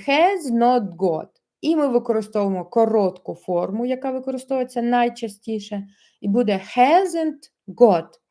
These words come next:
hasn't got. Або, ага, приклад. He hasn't got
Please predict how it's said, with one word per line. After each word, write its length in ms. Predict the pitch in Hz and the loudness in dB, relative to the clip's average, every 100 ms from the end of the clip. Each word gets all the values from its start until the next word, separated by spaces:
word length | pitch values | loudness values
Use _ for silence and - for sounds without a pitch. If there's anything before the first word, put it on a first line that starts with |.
| - | -2
hasn't 460 | 269 285 214 180 165 | 0 0 -2 -6 -8
got. 200 | 165 165 _ _ _ | -12 -12 _ _ _
Або, 600 | 175 190 175 226 302 453 - _ _ _ _ _ _ - - | -4 -2 4 6 6 2 -10 _ _ _ _ _ _ -12 -6
ага, 300 | 196 175 170 | -4 -6 -10
приклад. 420 | 185 180 - - _ _ _ - | -8 -8 -10 -14 _ _ _ -2
He 220 | 208 - | 0 2
hasn't 500 | 240 277 330 349 311 | 2 2 0 -4 -4
got 340 | 254 262 277 | 0 0 0